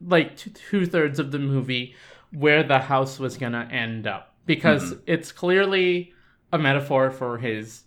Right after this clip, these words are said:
Speaker 1: attachment to Ellie
Speaker 2: Yeah.
Speaker 1: and the, the potential future and dreams they had together and the fact that it never came to fruition.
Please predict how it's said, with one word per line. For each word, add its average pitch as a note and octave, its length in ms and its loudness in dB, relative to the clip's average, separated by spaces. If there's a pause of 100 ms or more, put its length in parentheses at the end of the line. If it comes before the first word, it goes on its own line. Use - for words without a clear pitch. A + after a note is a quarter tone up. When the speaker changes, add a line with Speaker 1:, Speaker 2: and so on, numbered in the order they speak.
Speaker 1:
attachment C3+ 640 -2
to C#3 160 -4
Ellie A#2+ 460 -6 (260)
Speaker 2:
Yeah. C3+ 200 0
Speaker 1:
and A#2+ 380 -4
the, C#3 360 -2
the C#3 120 -2
potential C#3 580 -2
future C3+ 440 -2
and B2+ 100 -2
dreams B2 340 -6
they A#2 120 -2
had A2 260 -4
together G#2+ 560 -8
and B2+ 280 -4
the A2+ 80 -4
fact A2+ 320 0
that A#2 200 -6
it B2+ 160 -8
never A2+ 240 -4
came A2+ 260 -8
to A#2+ 100 -8
fruition. A#2+ 640 -10